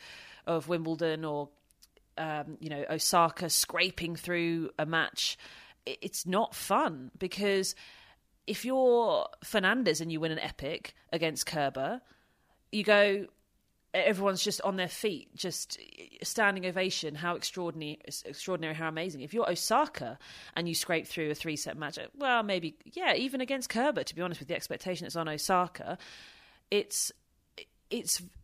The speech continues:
it's, what do people think? They think, "Oh, she nearly lost that."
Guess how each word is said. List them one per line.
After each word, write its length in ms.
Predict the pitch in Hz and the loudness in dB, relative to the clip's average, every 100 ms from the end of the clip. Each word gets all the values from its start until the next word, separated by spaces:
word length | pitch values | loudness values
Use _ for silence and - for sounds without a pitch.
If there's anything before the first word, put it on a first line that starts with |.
| - | -10
it's, 280 | 190 - - - - - 175 - - - - - | -6 -6 -8 -12 -16 -18 -16 -12 -12 -12 -16 -8
what 160 | 226 269 | -2 -2
do 60 | |
people 280 | 240 247 247 | 0 -2 -2
think? 380 | 233 294 156 - | 0 0 -2 -6
They 160 | 208 208 | -4 -4
think, 340 | - 220 208 | -2 -2 -2
"Oh, 200 | - 151 - - - | -4 -6 -8 -20 -14
she 160 | - | -4
nearly 160 | 202 160 | -2 0
lost 260 | 214 - | 0 -2
that." 240 | 123 143 | -4 -6